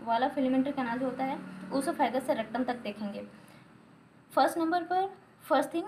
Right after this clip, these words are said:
ये, इसमें four layer होती है, from outer to inner, four layer, outer to inner सबसे आउटर मोस्ट serosa होती है, इसके बाद फिर muscularis होती है,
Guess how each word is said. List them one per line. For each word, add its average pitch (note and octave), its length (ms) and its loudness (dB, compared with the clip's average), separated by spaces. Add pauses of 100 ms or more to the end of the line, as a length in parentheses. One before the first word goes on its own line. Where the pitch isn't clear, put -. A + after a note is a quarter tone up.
(240)
ये, C4+ 240 -2 (100)
इसमें C#4 220 -2
four A3+ 240 -2
layer C#4+ 200 4
होती D4 240 -2
है, D#4 240 0 (440)
from C4+ 240 4 (100)
outer B3+ 280 4
to C#4 140 -2
inner, B3 280 2 (560)
four B3 120 4
layer, C4 260 2 (300)
outer B3 240 2
to D4 40 -2
inner C#4 240 6 (420)
सबसे C4 260 -2
आउटर A#3+ 320 0
मोस्ट C4+ 420 2
serosa A3+ 240 -2
होती C4+ 340 0
है, C#4+ 220 -2 (120)
इसके - 260 -4
बाद A#3+ 300 2
फिर B3 100 -2
muscularis A3+ 540 -2
होती C4 220 0
है, C4 200 0